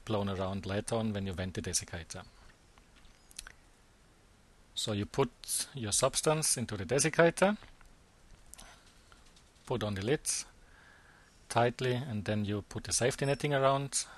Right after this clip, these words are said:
to protect you from the hazard of a possible implosion. Then you connect the inlet of the desiccator to the vacuum line.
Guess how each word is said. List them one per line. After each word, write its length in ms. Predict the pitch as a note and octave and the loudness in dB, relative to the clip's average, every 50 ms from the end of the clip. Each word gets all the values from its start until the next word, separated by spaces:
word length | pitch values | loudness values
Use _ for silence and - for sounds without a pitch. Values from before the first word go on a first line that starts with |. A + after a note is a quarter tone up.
| - - - - - - _ | -20 -20 -20 -20 -20 -14 _
to 120 | - - | -6 -6
protect 420 | - - G#2 - - C3+ C3 - - | -4 -6 -2 2 2 2 2 2 2
you 280 | C#3 C#3 C3+ C#3 C#3 - - - - - - | 2 2 2 2 -2 -6 -10 -18 -20 -20 -20
from 380 | - - - - - B2 A2+ G#2+ | -20 -16 -14 -6 -2 0 0 0
the 80 | G#2 G2 | 2 4
hazard 300 | G2 A#2+ A2+ - A2+ G#2 | 4 4 4 4 2 -2
of 100 | F#2+ - | -4 -6
a 40 | |
possible 500 | F#2+ - - F#2+ - - G#2+ - G#2+ G#2 | -8 -4 0 0 0 0 0 -2 -2 -4
implosion. 560 | B2 C3+ B2 - - G#2 F2 E2+ - - E2+ E2+ F#2+ - - - - - - - - - - - - - - - - - - - - - - - | -2 -4 -6 -4 -4 -6 -6 -6 -8 -8 -10 -12 -14 -18 -20 -20 -20 -20 -20 -20 -18 -20 -20 -16 -14 -16 -16 -16 -20 -20 -20 -20 -20 -20 -6 0
Then 140 | B2 A2+ | 2 2
you 60 | A2 G#2+ | 2 4
connect 420 | - B2 A#2 B2 A#2+ - - - | 4 4 4 4 4 4 0 -2
the 80 | - C3 | 0 0
inlet 600 | C#3 D#3 E3 E3+ F3+ F3+ - - - - - - | 0 4 6 6 6 4 4 0 0 2 0 -2
of 180 | G3+ - - - | -4 -6 -8 -8
the 80 | - | 0
desiccator 540 | - C3 B2 - B2+ - - B2+ B2+ - A2 | 2 4 4 4 4 4 2 2 2 2 -2
to 100 | - A2+ | -2 -4
the 120 | G2 G#2 | -4 -2
vacuum 360 | F#2+ A2 B2+ - - - D3+ D#3 | -2 -2 -2 0 2 2 2 6
line. 420 | D#3 D#3 E3 F#3 G#3+ A#3 A#3+ A#3 | 6 6 6 6 4 4 2 0